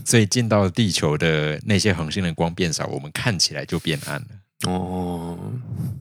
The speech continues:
Speaker 2: 我想想啊。
Speaker 1: 这种可能性是不是也是存在的？
Speaker 2: 是没错，不过因为太阳刚好也在变暗嘛，对。<laughs>
Speaker 1: 对啊，就是这些光全部都被视日菌吸掉了。
Speaker 2: 对，对，对，对，对。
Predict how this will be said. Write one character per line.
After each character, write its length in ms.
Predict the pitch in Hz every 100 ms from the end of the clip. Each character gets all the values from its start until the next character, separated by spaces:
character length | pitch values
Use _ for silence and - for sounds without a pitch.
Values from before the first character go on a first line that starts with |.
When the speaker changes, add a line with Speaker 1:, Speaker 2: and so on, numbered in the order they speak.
| - - - _
Speaker 2:
我 100 | -
想 220 | 87 95
想 240 | 92 90 85
啊。 100 | 87 110
Speaker 1:
这 100 | 147
种 160 | 117 92
可 160 | 87 78
能 140 | 76
性 180 | 87 101
是 100 | 107
不 80 | 82
是 140 | 87
也 120 | 73
是 140 | 67 80
存 260 | - 69
在 200 | 64 69
的？ 60 | 67 - _
Speaker 2:
是 200 | - 127
没 200 | 107 90
错， 300 | 87 101 90
不 140 | 92 98
过 600 | 117 110 104 98 95 98
因 120 | 120
为 80 | 127
太 200 | 120 120
阳 200 | 98 95
刚 160 | 104 101
好 200 | 95 87
也 120 | 82
在 200 | 98 90
变 280 | 92 85 90
暗 80 |
嘛， 140 | 90 - 147
对。 160 | 127 127 - - 185 302 -
<laughs> 580 | 277 - 254 - - 127
Speaker 1:
对 100 | 127
啊， 140 | 110
就 100 | 107
是 160 | 135 139
这 100 | 135
些 160 | 117 117
光 220 | 107 110
全 180 | 95 90
部 80 |
都 140 | 101 95
被 140 | 92
视 260 | - 98 85
日 60 |
菌 200 | 80 85
吸 220 | 78 - 76
掉 180 | 76 73
了。 120 | -
Speaker 2:
对， 160 | 98 92
对， 160 | 90
对， 160 | 87 85
对， 140 | 82
对。 200 | 87 113